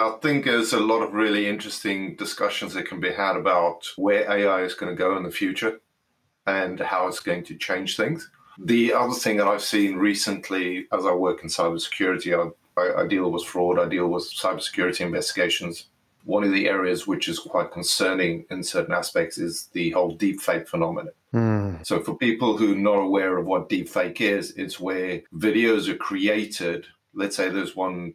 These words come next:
Speaker 1: popular one of Barack Obama, and they've more or less re-engineered his voice to say a bunch of phrases which obviously are completely untrue.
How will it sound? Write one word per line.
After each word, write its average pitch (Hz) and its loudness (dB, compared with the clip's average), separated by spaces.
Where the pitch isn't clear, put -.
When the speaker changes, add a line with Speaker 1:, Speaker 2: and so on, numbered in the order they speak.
Speaker 1:
popular 87 -2
one 87 2
of 82 -6
Barack 90 2
Obama, 87 2
and 90 0
they've 87 -4
more 95 0
or - 2
less 90 -2
re-engineered 95 0
his 90 -6
voice - 0
to - -6
say 92 0
a 87 -8
bunch 92 0
of 80 -10
phrases 90 0
which - 0
obviously 90 0
are 85 4
completely 85 -4
untrue. 87 0